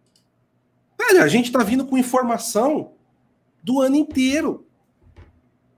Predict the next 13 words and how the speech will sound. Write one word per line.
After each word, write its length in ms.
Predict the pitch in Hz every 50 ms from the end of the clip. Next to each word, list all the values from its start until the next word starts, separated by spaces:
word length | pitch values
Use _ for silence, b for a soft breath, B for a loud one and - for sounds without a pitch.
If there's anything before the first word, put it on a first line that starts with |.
| _ _ _
O 140 | - 180 240
Ivan 400 | 247 226 160 165 208 247 285 285
tá 140 | - 233 208
vindo 240 | 170 214 247 254 254
com 80 | 254
a 40 | 240
bagagem 520 | 196 226 220 185 202 214 226 202 208 196
dele 200 | 160 202 220 226
estudando 360 | 226 - - 247 185 202 214 220
eleições 360 | 214 208 208 208 214 208 202
americanas 600 | 208 208 202 202 208 208 208 208 208 214 208 208
há 60 | 240
anos. 680 | 262 254 240 262 294 339 311 - - - - - _